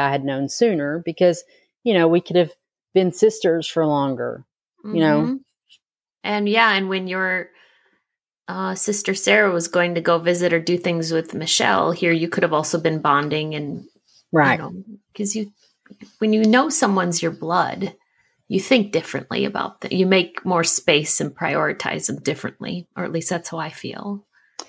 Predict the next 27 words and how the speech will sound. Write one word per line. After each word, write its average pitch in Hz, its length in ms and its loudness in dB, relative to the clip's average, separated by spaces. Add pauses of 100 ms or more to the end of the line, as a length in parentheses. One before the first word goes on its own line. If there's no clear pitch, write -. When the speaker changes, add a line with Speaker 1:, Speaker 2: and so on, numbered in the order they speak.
(140)
Speaker 2:
You're 175 300 -10
Speaker 1:
Um, 247 640 4 (680)
well, 247 460 2 (120)
I 226 120 2
feel 254 240 2
like, 226 340 -2 (1000)
I 190 120 -4
feel 240 220 2
like 220 220 2
I've 180 200 0
tried 180 420 4
harder 165 840 2 (640)
with, 180 300 2 (1000)
now 180 420 2
that 165 300 2
I, 165 260 0 (260)
I 165 220 0
know 160 600 2 (320)
Gwen 170 300 2
is 147 160 0
not 165 180 2
my 139 160 -2
biological 131 600 -4
sister, - 520 -12 (1300)
Speaker 2:
It's - 120 -20
true. 170 120 0
Speaker 1:
because, 156 720 2